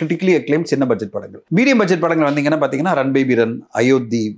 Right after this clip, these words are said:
பிச்சைக்காரர் டூ, போர்த்தொழில், டி டி ரிட்டர்ன்ஸ், சித்தா, இருகப்பற்று, காஞ்சுரிங் கண்ணப்பன்,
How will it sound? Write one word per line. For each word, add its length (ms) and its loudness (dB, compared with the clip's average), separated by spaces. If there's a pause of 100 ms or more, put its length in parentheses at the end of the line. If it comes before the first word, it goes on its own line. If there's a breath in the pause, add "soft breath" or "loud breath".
பிச்சைக்காரர் 580 -2
டூ, 260 -4
போர்த்தொழில், 640 0
டி 120 -2
டி 100 2
ரிட்டர்ன்ஸ், 520 -2
சித்தா, 480 0
இருகப்பற்று, 680 -2
காஞ்சுரிங் 420 -2
கண்ணப்பன், 480 -8